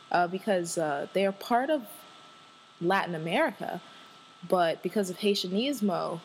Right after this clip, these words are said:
um, where Haitians are considered to be too Black to be,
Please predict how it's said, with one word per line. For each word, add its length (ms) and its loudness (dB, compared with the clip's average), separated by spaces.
um, 600 -4
where 500 0
Haitians 400 0
are 80 0
considered 460 0
to 100 -4
be 120 -4
too 220 2
Black 440 0
to 120 -2
be, 340 -4